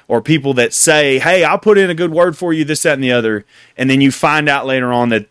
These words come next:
they never even mentioned your fucking name, that they never even had those conversations. They never even tried. So don't do it.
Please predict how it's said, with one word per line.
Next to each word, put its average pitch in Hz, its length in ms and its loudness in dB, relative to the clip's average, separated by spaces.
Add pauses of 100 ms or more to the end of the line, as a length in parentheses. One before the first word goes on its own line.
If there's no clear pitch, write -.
they 131 260 0
never 143 320 -2
even 113 300 -2
mentioned 110 380 -4
your 98 140 -6
fucking 90 340 -6
name, 82 240 -12 (560)
that 110 180 0
they 135 160 0
never 139 460 -2
even 113 220 -8
had 110 240 -4
those 107 180 -4
conversations. 104 800 -4
They 113 160 0
never 117 440 0
even 113 400 -4
tried. 101 600 -2 (1200)
So 131 460 2 (1120)
don't 220 300 0 (120)
do 214 260 2
it. - 260 -14